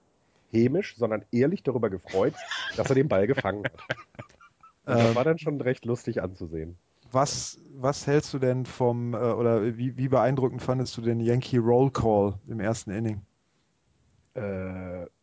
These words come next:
Speaker 1: den hab ich verpasst.
Speaker 2: Ernsthaft? Ähm,
Speaker 1: Ich weiß
Speaker 2: die,
Speaker 1: nicht,
Speaker 2: die
Speaker 1: was
Speaker 2: Bleacher Creatures im, äh, Right Field rufen normalerweise immer den Namen oder alle Namen aller Spieler nacheinander,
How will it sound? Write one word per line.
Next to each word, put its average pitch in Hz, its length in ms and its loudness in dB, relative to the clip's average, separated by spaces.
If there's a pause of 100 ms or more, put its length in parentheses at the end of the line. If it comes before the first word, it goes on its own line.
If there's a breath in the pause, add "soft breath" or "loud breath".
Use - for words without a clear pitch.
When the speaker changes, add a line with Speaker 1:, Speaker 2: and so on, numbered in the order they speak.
(920)
Speaker 1:
den 101 240 -8
hab 101 100 -8
ich 113 120 -12
verpasst. - 460 -10 (180)
Speaker 2:
Ernsthaft? 131 640 2 (140)
Ähm, 123 380 2
Speaker 1:
Ich 120 80 -12
weiß 131 100 2
Speaker 2:
die, 127 80 0
Speaker 1:
nicht, 104 120 -2
Speaker 2:
die 127 120 -2
Speaker 1:
was 123 80 0
Speaker 2:
Bleacher 160 380 2
Creatures 180 560 -2
im, 131 380 -4
äh, 120 40 -2
Right 120 440 2
Field 147 320 0
rufen 139 320 -4
normalerweise 135 880 2
immer 160 420 2
den 131 200 0
Namen 147 520 0 (340)
oder 120 220 0
alle 147 220 6
Namen 139 300 2
aller 123 240 2
Spieler 139 380 0
nacheinander, 110 640 -2